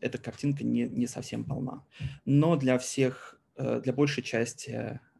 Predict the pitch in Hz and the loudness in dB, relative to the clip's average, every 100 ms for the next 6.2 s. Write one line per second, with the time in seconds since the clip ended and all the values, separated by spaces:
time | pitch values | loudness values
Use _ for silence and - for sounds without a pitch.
0 | _ _ - - 117 - - - 139 143 | _ _ -14 -8 -8 -6 -10 -6 -2 2
1 | 214 135 - - 131 - - 113 - - | 2 2 -2 -4 -6 -8 -8 -10 -10 -10
2 | 120 113 - - - - - _ - 139 | -10 -10 -14 -16 -16 -18 -20 _ -20 -20
3 | - - 135 - - - - - - _ | -12 -8 -6 -8 -10 -14 -20 -20 -20 _
4 | - - 185 156 - - 143 113 - 139 | -16 -6 -2 -2 -4 -12 -12 -10 -10 -10
5 | - - - - - 117 113 113 - - | -12 -12 -12 -14 -16 -10 -8 -8 -12 -18
6 | - 143 | -16 -16